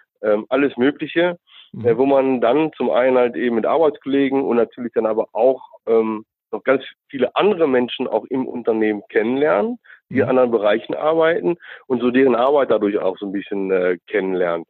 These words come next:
Speaker 1: Und
Speaker 2: Mhm.
Speaker 1: das, äh, denke ich, ist auch nochmal ein ganz wichtiger Faktor und Aspekt, wo so ein bisschen diese extrinsische Motivation mit reinspielt, äh, von außen nochmal so dieses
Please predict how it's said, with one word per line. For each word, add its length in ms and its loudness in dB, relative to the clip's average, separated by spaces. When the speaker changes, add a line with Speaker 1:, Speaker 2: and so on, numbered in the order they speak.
Speaker 1:
Und 120 -4
Speaker 2:
Mhm. 20 -2
Speaker 1:
das, 340 -2
äh, 300 4
denke 240 0
ich, 120 -4
ist 80 -10
auch 80 2
nochmal 220 2
ein 60 0
ganz 180 0
wichtiger 400 0
Faktor 400 -2
und 80 4
Aspekt, 460 -2
wo 220 4
so 60 0
ein 60 -4
bisschen 220 -4
diese 240 -2
extrinsische 680 -4
Motivation 640 -2
mit 80 -6
reinspielt, 640 0
äh, 220 4
von 120 -2
außen 300 0
nochmal 340 2
so 100 -2
dieses 200 -8